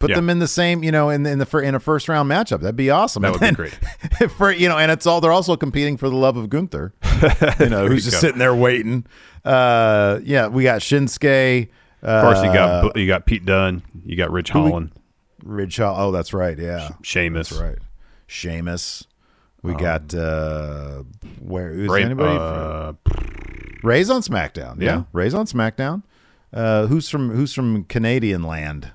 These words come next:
Speaker 1: Who's from Canada over there on
Speaker 2: Sammy.
Speaker 1: SmackDown? Sammy. Oh, so, oh, there you go. Sammy. Yeah, that's good.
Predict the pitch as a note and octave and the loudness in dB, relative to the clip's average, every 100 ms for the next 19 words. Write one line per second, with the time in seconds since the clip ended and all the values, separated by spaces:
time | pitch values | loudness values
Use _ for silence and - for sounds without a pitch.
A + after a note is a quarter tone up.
0 | - G#2 - G#2 - A2 A#2 E2+ D#2 D2+ | -14 -12 -8 -8 -4 -2 -2 -4 -4 -6
1 | D2 D2+ F2 F2+ G#2+ - D#2 D2+ D2 - | -8 -4 -2 0 -2 -4 -10 -10 -12 -16
2 | - - - _ - G2 F#2 G2 A2+ G2 | -20 -20 -20 _ -6 -4 -2 -2 -4 -4
3 | B2+ - - - G2+ - D#2 G2+ C2 C2 | -4 -8 -16 -16 -16 -14 -14 -14 -14 -16
4 | G2 - C2 C#2 G2 F#2+ B1+ D2+ D#2+ - | -18 -16 -16 -14 -12 -12 -12 -14 -14 -16
5 | - G#1+ F#2 | -18 -16 -16